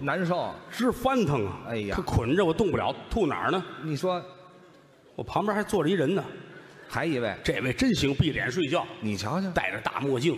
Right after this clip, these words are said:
Speaker 2: 眼罩都戴好了，
Speaker 1: 嗯。
Speaker 2: 睡觉。
Speaker 1: 嗯。
Speaker 2: 我奔他这心口就去了。
Speaker 1: 哎呀，你太恶心了。
Speaker 2: 吐到前心上。
Speaker 1: 哎呀。
Speaker 2: 他也没反应，我也没事儿。
Speaker 1: 嗯。一吐完就好了。
Speaker 2: 一会儿的功夫，飞机平稳降落。
Speaker 1: 你看。
Speaker 2: 他醒了。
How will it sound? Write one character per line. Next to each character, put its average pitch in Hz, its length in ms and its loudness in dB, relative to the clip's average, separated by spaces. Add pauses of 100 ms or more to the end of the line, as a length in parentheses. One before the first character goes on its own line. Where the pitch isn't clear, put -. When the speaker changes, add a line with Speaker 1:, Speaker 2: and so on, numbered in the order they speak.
Speaker 2:
眼 98 220 -2
罩 127 220 2
都 147 80 -2
戴 135 160 -2
好 92 100 -4
了， 101 80 -10
Speaker 1:
嗯。 110 60 -10
Speaker 2:
睡 - 160 -10
觉。 - 80 -4
Speaker 1:
嗯。 - 60 -4 (580)
Speaker 2:
我 - 100 -6
奔 127 160 0
他 139 80 0
这 143 100 2
心 160 220 2
口 110 260 0
就 143 80 4
去 135 200 2
了。 113 120 2
Speaker 1:
哎 320 800 4
呀， 156 80 -2 (600)
你 156 80 -2
太 202 320 2
恶 127 320 0
心 139 200 2
了。 135 140 -2 (140)
Speaker 2:
吐 139 160 4
到 131 60 2
前 175 260 4
心 208 200 4
上。 113 140 0 (160)
Speaker 1:
哎 214 140 0
呀。 139 180 0 (300)
Speaker 2:
他 180 80 4
也 175 60 4
没 196 120 6
反 113 240 2
应， 151 80 0
我 135 80 2
也 143 40 4
没 160 120 0
事 160 80 0
儿。 117 100 0 (360)
Speaker 1:
嗯。 131 240 -6 (720)
一 175 120 2
吐 170 140 0
完 160 180 2
就 170 100 2
好 120 240 0
了。 151 100 0 (180)
Speaker 2:
一 123 100 2
会 117 100 2
儿 107 60 4
的 120 40 4
功 139 160 2
夫， 131 80 4
飞 151 220 4
机 139 220 4 (100)
平 208 340 4
稳 113 160 2
降 131 240 0
落。 151 160 2 (200)
Speaker 1:
你 101 180 -2
看。 104 260 -6
Speaker 2:
他 147 140 0
醒 98 340 -4
了。 123 80 0